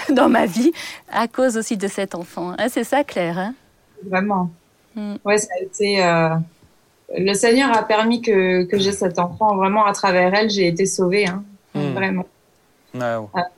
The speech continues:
Speaker 2: j'ai senti le poids de la responsabilité en tant que maman et je voulais vraiment donner le meilleur pour, euh, pour ma fille. Et du coup, ça m'a fait me poser énormément de questions sur, euh, sur mes convictions, sur le,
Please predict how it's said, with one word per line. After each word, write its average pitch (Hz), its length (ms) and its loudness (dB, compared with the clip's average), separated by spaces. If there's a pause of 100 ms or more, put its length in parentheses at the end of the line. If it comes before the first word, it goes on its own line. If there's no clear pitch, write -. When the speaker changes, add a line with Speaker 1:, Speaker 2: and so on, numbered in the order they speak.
(160)
Speaker 2:
j'ai 180 220 4
senti 196 340 0
le 190 60 -2
poids 196 180 2
de 196 60 2
la 185 100 4
responsabilité 208 1000 0
en 196 160 2
tant 185 160 -2
que 175 120 -4
maman 208 400 2
et 190 120 0
je 180 120 -2
voulais 175 460 2
vraiment 220 600 2
donner 208 300 0
le 196 80 -2
meilleur 202 400 0 (120)
pour, 185 200 -4
euh, 175 240 -2 (100)
pour 202 80 -8
ma 185 220 0
fille. 214 220 -2
Et 190 60 2
du 170 120 -2
coup, 170 160 -8
ça 175 100 -4
m'a 165 180 2
fait 175 400 -2
me 175 160 -4
poser 180 500 -2
énormément 196 420 -4
de 196 80 -4
questions 208 460 -4 (760)
sur, 190 420 -2
euh, 165 680 2
sur 165 240 -4
mes 175 120 0
convictions, 190 840 -2
sur 180 260 -2
le, 160 360 0